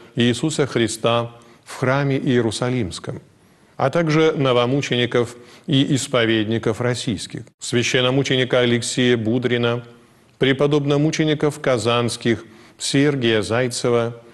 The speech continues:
Лаврентия Никитина, Серафима Кузьмина, Феодосия Александрова, Леонтия Корягина,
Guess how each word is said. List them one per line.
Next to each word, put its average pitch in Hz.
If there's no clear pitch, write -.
Лаврентия 131
Никитина, 127
Серафима 131
Кузьмина, 110
Феодосия 151
Александрова, 123
Леонтия 127
Корягина, 113